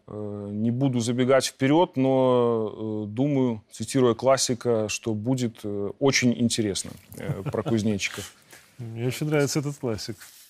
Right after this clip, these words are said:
Speaker 1: Касательно, как бы, глобально то, что вы сказали, э, в отношении понимания. Вы знаете, здесь нельзя говорить вот огулом, я не склонен здесь, э, всех обвинять. Бывает по-разному.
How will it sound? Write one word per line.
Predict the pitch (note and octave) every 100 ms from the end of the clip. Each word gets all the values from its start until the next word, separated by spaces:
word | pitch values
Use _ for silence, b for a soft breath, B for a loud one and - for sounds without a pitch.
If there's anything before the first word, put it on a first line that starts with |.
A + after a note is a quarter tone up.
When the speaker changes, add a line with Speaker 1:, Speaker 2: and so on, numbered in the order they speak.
| _ -
Speaker 1:
Касательно, | B2+ - D#3+ D#3+ - D#3 C#3+ C#3 A#2+ - A#2
как | A#2+
бы, | A2+ A2+
глобально | A#2+ B2 E3 F3 B2+
то, | A2
что | - G#2+
вы |
сказали, | G#2 - G#2 G#2 F#2+ F2 -
э, | G2+ G2+ G2 G2 F#2
в | F#2+
отношении | A2 G#2+ A2+ G#2+
понимания. | - A2 G#2+ F#2+
Вы | G2
знаете, | E3 E3+ C#3
здесь | C3+ C#3+
нельзя | D3+ C#3+ D#3+
говорить | C3 B2+ C#3 -
вот | A2 B2 A2+
огулом, | B2 B2 D3 A2 F#2+
я | G2+
не | G#2+
склонен | G#2+ C3 B2 G#2+
здесь, | F#2+ G2 - -
э, | - - G2+ - -
всех | - B2 -
обвинять. | A2 A#2 F#2
Бывает | G#2 E3+ F3+
по-разному. | E3+ D#3 G2 - -